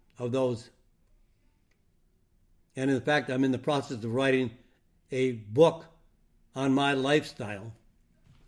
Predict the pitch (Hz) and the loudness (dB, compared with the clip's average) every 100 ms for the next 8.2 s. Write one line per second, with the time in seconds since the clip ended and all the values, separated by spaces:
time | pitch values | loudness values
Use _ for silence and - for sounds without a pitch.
0 | - _ _ - 131 131 151 165 - 135 | -20 _ _ -8 -4 2 2 2 0 -2
1 | 135 127 113 131 156 131 120 127 123 156 | 0 -2 -2 -2 -2 -4 -4 -4 2 2
2 | 131 117 - _ - 151 139 113 123 110 | 2 -2 -14 _ -4 0 2 0 -2 -4
3 | 87 - _ _ _ _ _ _ _ _ | -12 -20 _ _ _ _ _ _ _ _
4 | _ _ _ _ _ _ - 131 127 147 | _ _ _ _ _ _ -8 -6 -4 0
5 | 143 139 127 127 127 123 123 117 120 123 | 2 2 2 2 4 2 0 -2 -2 -4
6 | - - - _ _ _ _ _ _ _ | -8 -20 -20 _ _ _ _ _ _ _
7 | _ - 143 123 120 113 - - 113 92 | _ -6 -2 0 -2 -4 -8 -6 -8 -8
8 | - | -18